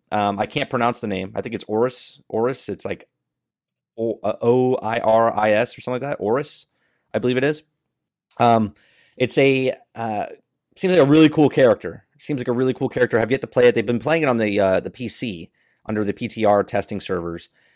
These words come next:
um, but they haven't brought it over to Xbox just yet. Uh, and then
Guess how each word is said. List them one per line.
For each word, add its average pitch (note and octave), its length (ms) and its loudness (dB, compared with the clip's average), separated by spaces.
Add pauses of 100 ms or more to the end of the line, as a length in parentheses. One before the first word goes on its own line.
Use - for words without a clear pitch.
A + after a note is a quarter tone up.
(160)
um, F2 300 -4
but E2+ 80 -12
they F#2+ 80 -2
haven't F#2+ 380 -6 (320)
brought G2 180 -6
it F2+ 80 -6
over F2+ 120 -6
to - 80 -6
Xbox F2 580 -10
just F2 380 -8 (120)
yet. E2+ 500 -14 (500)
Uh, G#2 600 2
and A2 200 -2
then A#2 560 2